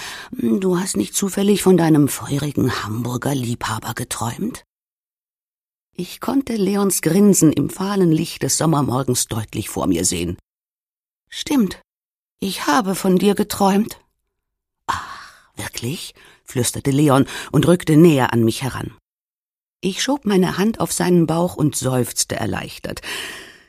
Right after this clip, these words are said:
Der Bauch war wie immer nicht der Mount Everest aus dem grässlichen Traum, sondern Leons kleiner, sympathischer Bauch an einem ansonsten vom Joggen durchtrainierten Körper.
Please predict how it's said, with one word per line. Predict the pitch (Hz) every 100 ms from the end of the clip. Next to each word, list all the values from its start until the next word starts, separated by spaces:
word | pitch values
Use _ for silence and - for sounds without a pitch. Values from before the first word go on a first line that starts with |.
| _
Der | 247
Bauch | 208 254 269 262
war | 220 202
wie | 190 196
immer | 165 139 123 127 _
nicht | 214 254 254 -
der | 220
Mount | 208 196 190 196
Everest | 220 202 208 202 -
aus | -
dem | - 156
grässlichen | 160 180 - 165 -
Traum, | 160 202 214 220 - -
sondern | - 247 262 240 214
Leons | 208 240 233 220 -
kleiner, | - 254 285 277 233 226
sympathischer | 196 - 180 190 208 170 - -
Bauch | - 190 202 -
an | 160
einem | 147 151 -
ansonsten | 117 220 254 - - 104 - -
vom | - 113 113
Joggen | 196 - 151 117
durchtrainierten | 175 220 - - 131 131 123 120
Körper. | 117 - 87